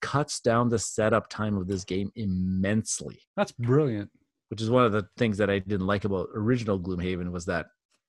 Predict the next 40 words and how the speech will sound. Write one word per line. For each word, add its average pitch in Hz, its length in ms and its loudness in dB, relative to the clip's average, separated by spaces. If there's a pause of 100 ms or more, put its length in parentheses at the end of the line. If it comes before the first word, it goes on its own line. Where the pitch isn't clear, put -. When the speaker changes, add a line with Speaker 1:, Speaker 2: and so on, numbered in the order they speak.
(140)
Speaker 1:
uh, 78 140 -10 (120)
the 107 80 -12
setup 110 300 0
time. 85 300 -6 (1300)
Now, 117 200 4
people 151 340 0
are 147 40 6
gonna, 143 220 6
some, 135 280 2
some 147 200 4
people 143 180 4
I 117 120 8
know 113 180 6
I've 107 200 4
commented 107 520 2
on 101 260 2
the, 95 160 2
our 90 340 2
Facebook 117 440 0
group 90 260 -4 (240)
saying, 92 380 0 (340)
um, 90 240 0 (240)
"Do 131 260 6
I 127 140 8
need 117 460 0 (320)
to 123 80 0
get 107 400 0
Jaws 107 260 4
of 107 100 0
the 107 80 0
Lion 90 520 0 (280)
if 107 380 0
I'm 104 240 4
a 101 100 4
Gloomhaven 110 680 2
veteran?" 80 460 -2 (720)
And 101 460 2
the 113 140 4
answer 135 260 4
is, 123 180 4